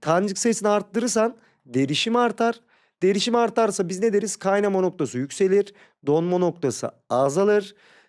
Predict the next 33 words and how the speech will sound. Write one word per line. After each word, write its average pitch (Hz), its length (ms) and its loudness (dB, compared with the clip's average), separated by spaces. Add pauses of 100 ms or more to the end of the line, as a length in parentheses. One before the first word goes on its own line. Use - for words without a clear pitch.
(100)
deriz. 208 380 0 (360)
Bu 226 120 -2
şekilde 170 320 2
hatta 180 340 0
buhar 208 280 2
basıncı 214 300 -2
da 214 120 0
bu 160 100 2
özelliklerdendir 107 760 -4
bak. 107 160 -8 (340)
Buhar 180 380 2
basıncı 196 360 -2
da 214 60 2
ne 220 60 2
yapar? 214 340 0 (400)
Düşer 202 420 2
deriz. 113 360 -6 (420)
Bunlar 247 300 0
koligatif 226 400 0
özellikler. 151 400 0
Yani 180 280 0
koligatif 196 380 0
özellik 226 300 0
ne 247 100 -4
dem-, 226 300 -4
ne 240 120 2
demekmiş? 233 500 -2 (340)
Ortamdaki 180 640 -2
iyon 165 360 -2 (220)
derişimine 147 680 0
bağlı 117 320 0
özellik 107 400 -6
demekmiş. 110 540 -6